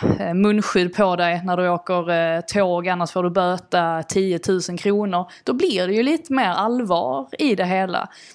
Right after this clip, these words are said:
Sen har väl Kulusevski gått på den här minan också, att han trodde att eftersom han hade haft covid tidigare, att han var immun.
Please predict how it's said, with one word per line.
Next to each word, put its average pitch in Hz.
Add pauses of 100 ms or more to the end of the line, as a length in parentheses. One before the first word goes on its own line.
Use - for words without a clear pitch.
(140)
Sen 262
har 269
väl 226
Kulusevski 220
gått 196
på 196
den 220
här 214
minan 196
också, 208
att 175
han 226
trodde 208
att 165
eftersom 180
han 180
hade 175
haft 170
covid 170 (160)
tidigare, 208 (240)
att -
han 180
var 170
immun. 185